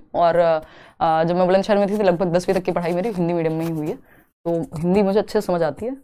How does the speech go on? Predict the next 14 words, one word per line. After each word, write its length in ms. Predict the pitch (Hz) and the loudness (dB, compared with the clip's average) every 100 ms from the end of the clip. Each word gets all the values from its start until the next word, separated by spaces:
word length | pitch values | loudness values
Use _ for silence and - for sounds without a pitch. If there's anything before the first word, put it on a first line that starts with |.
| - - | -20 -6
लिखने 240 | 175 180 214 | -2 0 0
की 60 | |
प्रैक्टिस 300 | 202 180 - | 0 0 0
थोड़ी 100 | 196 | 2
कम 200 | 208 196 | 2 2
बची 200 | 190 185 | 0 0
है, 60 | 196 | 0
अभी 120 | 180 | 0
बहुत 280 | 160 165 185 | -2 -4 -2
साल 140 | 180 175 | 0 0
हो 80 | |
गए, 100 | 160 277 - - - _ _ | -2 -6 -12 -20 -20 _ _
अ, 220 | 156 160 160 | 0 2 4
but 280 | 160 240 - | 4 2 0